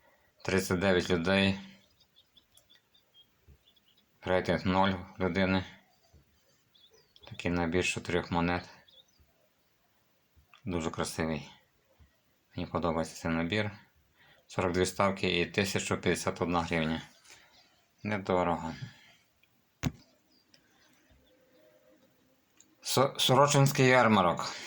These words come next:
За лотом слідкувало одинадцять людей. Двадцятка. Двадцять гривень срібло.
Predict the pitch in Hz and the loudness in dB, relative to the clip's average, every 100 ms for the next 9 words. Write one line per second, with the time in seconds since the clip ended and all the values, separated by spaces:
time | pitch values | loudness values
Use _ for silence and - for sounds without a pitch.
0 | - - 107 90 104 113 113 104 98 110 | -14 -10 -6 0 2 2 0 -2 2 4
1 | 107 101 104 104 98 92 95 107 107 110 | 6 6 4 2 2 2 4 4 4 2
2 | - - - - - - - - - - | -4 -18 -20 -20 -20 -20 -20 -20 -20 -20
3 | _ _ _ _ _ _ _ _ _ _ | _ _ _ _ _ _ _ _ _ _
4 | _ _ _ _ _ _ _ _ _ _ | _ _ _ _ _ _ _ _ _ _
5 | _ _ _ - - - _ _ _ _ | _ _ _ -20 -20 -20 _ _ _ _
6 | _ _ _ _ _ _ - - - 87 | _ _ _ _ _ _ -20 -18 -8 -6
7 | 82 87 82 - 76 - _ _ - 90 | -4 -4 -4 -6 -10 -14 _ _ -6 -6
8 | - 82 87 82 87 87 82 | -4 -2 0 0 -2 -2 -2